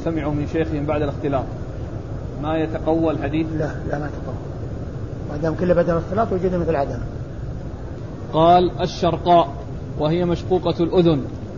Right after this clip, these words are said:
Speaker 1: قال: أخبرني هارون بن عبد الله قال: حدثنا شجاع بن الوليد قال: حدثني زياد بن خيثمة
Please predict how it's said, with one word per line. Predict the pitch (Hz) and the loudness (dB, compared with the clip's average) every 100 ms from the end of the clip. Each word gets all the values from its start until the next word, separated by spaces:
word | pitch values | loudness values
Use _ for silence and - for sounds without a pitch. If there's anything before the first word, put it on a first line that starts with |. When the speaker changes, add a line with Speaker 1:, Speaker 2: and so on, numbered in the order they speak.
| - | -2
Speaker 1:
قال: | 160 170 | 4 6
أخبرني | 170 160 165 180 180 180 | 6 4 4 4 4 4
هارون | 170 175 185 180 | 4 4 4 2
بن | 170 | 2
عبد | 165 160 | 2 2
الله | 165 160 170 180 | 4 6 8 6
قال: | 180 165 160 | 6 2 2
حدثنا | 165 156 180 175 170 | 0 0 0 2 0
شجاع | 160 160 170 175 | 0 2 4 4
بن | 160 160 | 2 0
الوليد | 165 160 160 180 185 | 2 4 4 4 4
قال: | 170 165 | 2 2
حدثني | 151 151 175 170 170 156 | 2 0 2 2 2 4
زياد | 165 175 | 4 4
بن | 165 160 | 2 -2
خيثمة | 151 151 143 170 170 | -2 -2 2 2 2